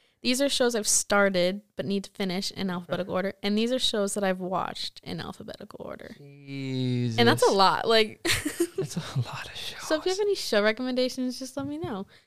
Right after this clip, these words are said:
Speaker 1: 'cause I will
Speaker 2: Yeah.
Speaker 1: probably watch them. Although I, I get made fun of this by my family all the time, but I rewatch shows. Like,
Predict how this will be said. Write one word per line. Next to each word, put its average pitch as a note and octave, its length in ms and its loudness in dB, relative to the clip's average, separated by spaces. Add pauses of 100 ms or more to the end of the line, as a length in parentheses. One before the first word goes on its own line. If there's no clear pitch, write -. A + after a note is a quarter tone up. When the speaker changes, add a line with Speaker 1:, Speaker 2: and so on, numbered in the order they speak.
(300)
Speaker 1:
'cause G#3+ 100 -6
I A3 240 4
will C4 140 -2
Speaker 2:
Yeah. - 60 -10
Speaker 1:
probably B3 280 4
watch B3+ 300 0
them. - 180 -12 (100)
Although A3+ 240 0
I, B3 360 2 (640)
I B3 320 2
get B3 100 -4
made G3+ 160 0
fun F#3+ 140 -4
of F#3 80 -2
this F#3+ 140 -4
by F3+ 120 -6
my F3 100 -2
family F3+ 240 -6
all D#3+ 60 -4
the D3+ 60 -6
time, F3+ 320 -4
but - 120 -8
I G3 140 2
rewatch F3+ 440 -2
shows. - 400 -6
Like, F#3+ 240 0